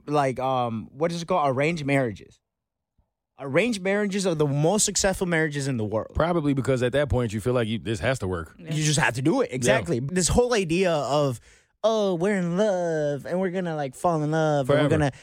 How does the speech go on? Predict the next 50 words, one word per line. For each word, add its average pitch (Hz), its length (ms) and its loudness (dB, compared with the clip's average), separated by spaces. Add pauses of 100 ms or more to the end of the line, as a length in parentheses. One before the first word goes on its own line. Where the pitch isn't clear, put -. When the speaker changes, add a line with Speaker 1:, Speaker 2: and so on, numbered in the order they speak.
Speaker 1:
sign 180 320 0
a 165 60 0
paper 156 560 0
and 147 180 -2
that 156 100 0
means 156 160 0
I 139 60 2
love 160 200 2
you 147 160 0
way 147 320 2
more 160 380 2
than 147 220 -2
anything 165 320 -2
else." 160 180 0
Like, 170 140 0
no, 180 180 2 (540)
it - 120 -4
does 131 200 0
not. - 320 0
Speaker 2:
It's 151 160 0
not 208 180 2
real. 165 380 0
It's 156 160 0
Speaker 1:
It's 156 80 0
Speaker 2:
not 180 100 6
Speaker 1:
not. 196 200 2
Speaker 2:
a 180 40 2
reality, 175 460 2
Speaker 1:
It 147 80 2
Speaker 2:
yo. - 60 4
Speaker 1:
doesn't 180 180 2
change 180 240 0
anything. 165 400 0
I've 135 160 0
always 156 200 2
said 139 180 0
this. 143 180 2
It 123 180 0
doesn't 135 240 2
matter. 131 300 2
Like, 123 160 0
you 123 120 2
only 165 140 2
get 160 160 0
married 131 400 0 (220)
when 123 340 0 (220)
you're 127 240 0
gaining 117 500 0
something. 92 540 -2 (420)
And 165 240 0